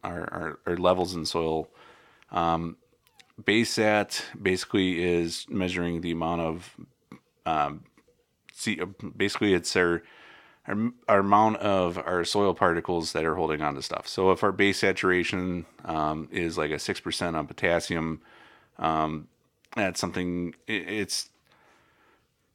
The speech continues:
it's an interesting way to look at stuff. Um, it's, again, it's a totally, I could do an entire episode on base sat versus, um, just our regular way we look at stuff. But,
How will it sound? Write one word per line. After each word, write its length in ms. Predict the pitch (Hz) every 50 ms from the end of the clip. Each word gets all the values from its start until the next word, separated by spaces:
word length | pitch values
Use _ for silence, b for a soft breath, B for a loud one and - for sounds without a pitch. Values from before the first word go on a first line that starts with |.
| _
it's 480 | - 101 101 95 - - - - - - B B B 143 131 127 - - - -
an 180 | 113 104 104
interesting 680 | 92 120 123 - 156 131 - - 127 123 123 120 110 98 - -
way 180 | 110 104 101
to 60 | 92 85
look 260 | 85 90 104 - -
at 100 | 156 -
stuff. 520 | - - 151 151 151 - - - - B B B B - -
Um, 580 | 87 87 87 87 87 90 87 87 90 85 - - -
it's, 460 | 101 98 95 92 92 98 95 - -
again, 260 | 110 98 104 104 92
it's 160 | 90 87 -
a 80 | - 85
totally, 640 | - - - 110 110 104 98 98 95 90 87 85 - _ - 85
I 120 | 82 82 -
could 120 | - 107
do 140 | 92 92 85
an 60 | 82
entire 280 | 80 - 95 95 92 92
episode 400 | 90 - - - - 87 78 78
on 120 | 76 80
base 240 | 92 82 78 76 -
sat 320 | - 78 73 73 71 -
versus, 640 | - 71 73 71 - - 73 71 69 71 - - - -
um, 300 | 69 67 67 65 73 73
just 240 | - - 78 - -
our 80 | 73
regular 340 | 73 78 73 80 71 69 67
way 180 | 65 73 71 69
we 120 | 69 67
look 220 | 69 76 80 - 76
at 100 | - -
stuff. 300 | - 69 65 69 - _
But, 200 | - 85 78 -